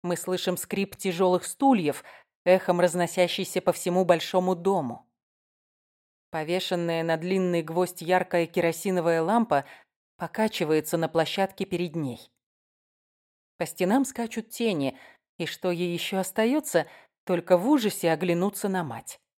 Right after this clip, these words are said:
Она ведь в конечном счёте такая маленькая. Всего лишь девочка, а потому, когда они говорят ей:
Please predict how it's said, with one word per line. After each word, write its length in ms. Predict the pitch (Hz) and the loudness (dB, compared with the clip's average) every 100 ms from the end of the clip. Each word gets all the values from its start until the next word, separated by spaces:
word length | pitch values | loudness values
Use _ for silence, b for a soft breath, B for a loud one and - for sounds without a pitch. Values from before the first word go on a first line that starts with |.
| _ _ _ _ _ _ _ | _ _ _ _ _ _ _
Она 260 | 180 175 180 | -4 0 0
ведь 180 | 190 - | 0 -6
в 80 | |
конечном 500 | - 175 185 - 185 | -2 0 0 -2 -2
счёте 340 | 175 208 196 180 | -2 -2 -2 -4
такая 400 | - 170 190 180 | -6 -4 -2 0
маленькая. 800 | 175 202 247 151 - 127 - _ _ _ _ _ _ _ | 0 -2 -2 -6 -8 -12 -14 _ _ _ _ _ _ _
Всего 280 | - 139 156 | -12 -6 -2
лишь 200 | 160 147 | -2 -4
девочка, 680 | 156 208 175 - - 143 B B B - | 0 2 2 0 2 2 B B B -4
а 100 | 185 | 2
потому, 440 | 185 185 190 220 | 4 6 6 6
когда 340 | 202 185 185 | 4 4 2
они 240 | 196 202 202 | 2 2 2
говорят 540 | 185 185 208 220 190 | 4 4 4 4 2
ей: 280 | 151 147 131 | -2 -4 -6